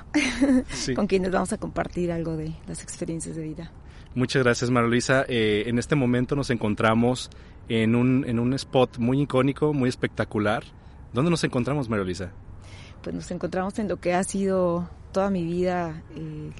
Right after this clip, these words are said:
Speaker 1: la parte más importante de mis entrenamientos para correr en Europa, que es, eh, los cerros de playas de Tijuana, acá arriba en las antenas.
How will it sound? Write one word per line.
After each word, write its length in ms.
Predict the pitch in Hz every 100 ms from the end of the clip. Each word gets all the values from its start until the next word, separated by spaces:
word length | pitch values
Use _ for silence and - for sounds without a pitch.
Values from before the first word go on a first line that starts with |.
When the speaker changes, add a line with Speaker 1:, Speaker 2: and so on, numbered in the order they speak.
| - -
Speaker 1:
la 140 | 160
parte 560 | 151 - 170 - - 170
más 220 | 165 170
importante 500 | 180 170 - 175 165
de 60 | 175
mis 180 | 160 170
entrenamientos 680 | 165 165 165 170 165 165
para 200 | - 170
correr 320 | 165 165 160 175
en 100 | 165
Europa, 400 | 156 165 - 180
que 320 | - 165 175
es, 160 | 175 - - - - - - -
eh, 280 | 190 196 202
los 160 | 196
cerros 260 | 214 196 202
de 100 | 180
playas 300 | - 185 175
de 80 | 160
Tijuana, 380 | - - - - - -
acá 200 | 180 180
arriba 380 | 180 175 170 160
en 100 | 160
las 160 | 165
antenas. 600 | 165 156 165 160 - -